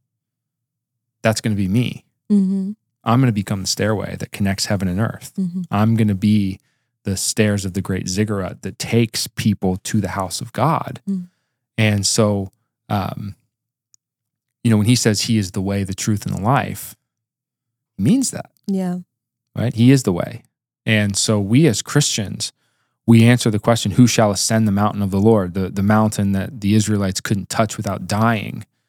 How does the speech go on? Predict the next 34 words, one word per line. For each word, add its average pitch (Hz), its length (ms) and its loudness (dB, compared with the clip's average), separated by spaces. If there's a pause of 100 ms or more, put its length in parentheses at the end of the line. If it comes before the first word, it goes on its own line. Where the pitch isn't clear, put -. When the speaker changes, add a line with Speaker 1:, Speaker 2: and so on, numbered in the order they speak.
(920)
Speaker 1:
How 127 180 0
can 117 220 -2
we 110 160 2
ascend 110 540 -2
to - 80 -6
the 98 80 -6
house 98 320 -4
of 104 100 -14
God? 101 280 0
How 110 120 0
can 107 180 -4
we 101 120 -2
come 107 340 -2
into 104 220 -2
the 98 80 -6
presence 101 500 -4
of 87 140 -10
God 98 320 0
in 95 80 -4
the 92 100 -4
divine 92 440 -6
throne 117 300 -2
room? 95 160 -2
And 92 120 -4
the 90 100 -2
answer 107 300 -2
is, 90 120 -6 (520)
uh, - 180 -10
in 117 180 4
Christ, - 480 -4 (160)
Speaker 2:
Mm-hmm. 196 300 0 (800)
Speaker 1:
whenever 110 320 4
we 110 160 4
want. 123 420 -2